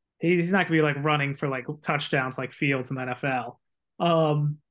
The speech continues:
but he is, like, a very nice polished passer. He's big, strong, like, so I think he's, like, solid. But the thing that concerns me is, like, he's Ohio State. He's had, like,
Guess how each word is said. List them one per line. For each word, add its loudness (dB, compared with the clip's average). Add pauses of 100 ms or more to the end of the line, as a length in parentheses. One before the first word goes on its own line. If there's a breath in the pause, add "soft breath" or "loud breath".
(300)
but 4
he 6
is, 6
like, 2
a 0
very 2
nice 2
polished -2
passer. -2
He's -6
big, 2
strong, -2 (420 soft breath)
like, -4 (480)
so 0
I 2
think 0
he's, 2
like, 2
solid. -2 (560)
But 0
the 0
thing 2
that 2
concerns -2
me -2
is, -4
like, -2
he's -4
Ohio 0
State. -2
He's -8
had, -4
like, -6